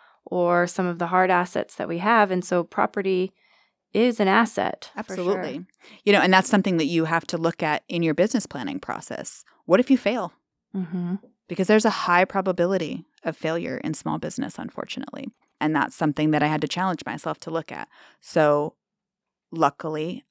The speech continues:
Speaker 2: I had the ability to purchase and re-, uh, you know, and redo a building that during that process, I thought, "What if I do fail?" I have to make this so it could be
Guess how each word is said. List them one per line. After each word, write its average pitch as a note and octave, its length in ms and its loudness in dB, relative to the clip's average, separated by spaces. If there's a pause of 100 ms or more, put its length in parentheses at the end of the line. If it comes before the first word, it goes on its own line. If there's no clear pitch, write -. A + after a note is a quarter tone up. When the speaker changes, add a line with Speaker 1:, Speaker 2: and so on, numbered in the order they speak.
Speaker 2:
I D3+ 160 2
had D#3 560 -2
the D3+ 240 -2
ability D3 520 -2
to D#3+ 160 -6
purchase - 540 -4
and D3+ 200 -2
re-, D3+ 80 -4 (100)
uh, D3+ 200 -8
you D#3 140 -6
know, D3 120 -2
and D3+ 160 -4
redo D3 280 -2
a C#3+ 40 -2
building D#3 460 0 (400)
that D3+ 340 2 (640)
during F3 260 4
that D#3 180 2
process, E3 580 0
I D3+ 120 -4
thought, D3 300 -6 (460)
"What D#3 260 0
if - 120 -6
I C#3 80 -4
do D3 180 -6
fail?" - 380 -10 (500)
I D#3 160 4
have D#3+ 280 0
to E3 80 -2
make D3+ 340 0
this - 360 -4
so D3+ 280 2
it D3+ 120 -4
could D3 200 -10
be D3 440 -8